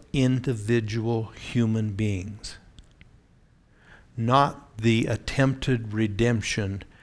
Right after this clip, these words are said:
of a structure, meaning,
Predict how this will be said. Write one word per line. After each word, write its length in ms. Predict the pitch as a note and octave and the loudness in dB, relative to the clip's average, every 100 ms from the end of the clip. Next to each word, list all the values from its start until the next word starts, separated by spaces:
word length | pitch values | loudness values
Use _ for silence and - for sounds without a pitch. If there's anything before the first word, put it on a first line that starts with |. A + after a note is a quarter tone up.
| - - - _ - | -20 -20 -20 _ 0
of 480 | A#2 A2 A2 F#2+ - - - - - - - - - - - | 4 4 2 -2 -10 -16 -20 -20 -20 -20 -20 -20 -20 -8 -2
a 140 | G#2+ | 0
structure, 840 | - - - A#2 - - E2+ C#2+ - - - - | 0 -2 0 0 -2 -8 -6 -10 -14 -20 -20 -6
meaning, 500 | A#2+ B2 A2+ G2 F#2+ | 2 4 4 0 -6